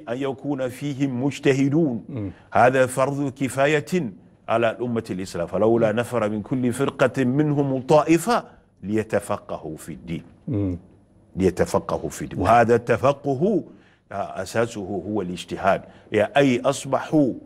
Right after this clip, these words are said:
Speaker 1: بعد تفقههم قادرين على أن يمارسوا الاجتهاد،
Speaker 2: مم.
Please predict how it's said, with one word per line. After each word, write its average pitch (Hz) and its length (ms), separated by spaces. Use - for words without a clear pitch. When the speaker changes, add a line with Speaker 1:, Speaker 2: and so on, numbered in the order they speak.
Speaker 1:
بعد 113 280
تفقههم 123 1040
قادرين 107 500
على 101 280
أن 98 60
يمارسوا 98 480
الاجتهاد، 90 540
Speaker 2:
مم. 107 320